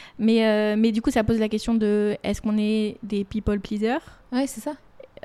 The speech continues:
Speaker 1: Euh, et est-ce que c'est féminin d'être
Speaker 2: Est-ce que
Speaker 1: people
Speaker 2: c'est,
Speaker 1: pleaser ?
Speaker 2: ouais.
Speaker 1: Moi, je pense que j'en suis une. Je pense que j'en étais encore plus une avant. Je pense
Speaker 2: Mm.
Speaker 1: que là, je désapprends, euh,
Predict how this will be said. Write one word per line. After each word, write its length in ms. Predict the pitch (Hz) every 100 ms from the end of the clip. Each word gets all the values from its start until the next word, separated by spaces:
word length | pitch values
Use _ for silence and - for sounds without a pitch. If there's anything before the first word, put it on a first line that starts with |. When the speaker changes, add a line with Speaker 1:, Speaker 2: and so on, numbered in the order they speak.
| -
Speaker 1:
Euh, 680 | 202 190 190 - - - - -
et 120 | -
est-ce 180 | 233 233
que 120 | 285
c'est 340 | 277 233 233 - - _ _ _ _ -
féminin 460 | - 247 247 226 240 -
d'être 160 | 220 -
Speaker 2:
Est-ce 160 | - 214
que 60 |
Speaker 1:
people 80 | 226
Speaker 2:
c'est, 160 | 214 226
Speaker 1:
pleaser ? 220 | 254 262
Speaker 2:
ouais. 40 | 277 - - - - - - - _ - - _ _ - _ -
Speaker 1:
Moi, 140 | 233 262
je 80 |
pense 180 | - 240
que 140 | - 220
j'en 160 | 220
suis 480 | 214 - 226 220 226 - -
une. 280 | 254 294 247
Je 60 |
pense 140 | - 226
que 80 |
j'en 120 | 220 214
étais 180 | 208
encore 320 | 214 220 226 - -
plus 340 | 277 285 277 -
une 180 | 254 240
avant. 440 | 226 226 247 247
Je 120 | 202
pense 120 | 190 185
Speaker 2:
Mm. 40 |
Speaker 1:
que 60 | 208
là, 180 | 214
je 120 | 208 196
désapprends, 800 | 196 254 240 226 - - 220 208 - - - - -
euh, 560 | 202 208 208 - -